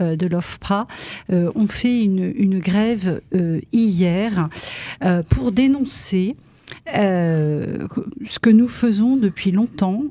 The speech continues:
Euh, quand je dis nous, ce sont les associations, euh, telles le s-, euh, le Syndicat des avocats de France, la Ligue des droits de l'homme,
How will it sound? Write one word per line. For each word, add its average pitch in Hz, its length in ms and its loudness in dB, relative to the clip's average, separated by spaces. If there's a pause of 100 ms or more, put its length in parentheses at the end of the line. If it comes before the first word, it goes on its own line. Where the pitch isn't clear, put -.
(160)
Euh, 160 340 0 (100)
quand 185 160 0
je 180 160 -2
dis 175 180 0
nous, 240 360 4
ce 202 140 -4
sont 180 320 0
les 170 260 0
associations, 180 760 -2 (500)
euh, 165 440 0
telles 190 260 2
le 170 80 -2
s-, - 220 -6 (420)
euh, 170 180 2
le 165 80 0
Syndicat 190 460 0
des 175 180 0
avocats 175 280 0
de - 100 -8
France, 202 640 -2
la 180 200 0
Ligue 180 200 -2
des 180 140 2
droits 175 200 0
de 175 140 -4
l'homme, 202 400 0